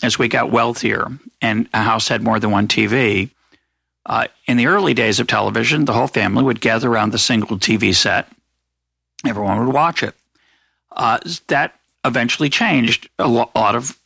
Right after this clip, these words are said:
people had enough money to, and the price of T Vs fell in real terms so that people could have more than one television.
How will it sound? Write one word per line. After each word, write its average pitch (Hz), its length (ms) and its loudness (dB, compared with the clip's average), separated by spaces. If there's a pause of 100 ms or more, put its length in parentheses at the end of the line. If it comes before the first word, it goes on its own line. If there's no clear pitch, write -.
(480)
people 113 260 -2
had 110 200 -2
enough 110 260 -2
money 104 240 0
to, 117 340 -2
and 110 160 2
the - 80 0
price 104 280 0
of - 80 -10
T 107 120 -2
Vs 90 240 0
fell 92 280 0
in 90 100 -2
real 92 160 0
terms 107 420 0
so 127 120 0
that 113 100 -6
people - 220 -2
could 85 100 -2
have 101 140 -2
more 104 160 0
than - 100 -2
one 92 140 0
television. 123 720 -2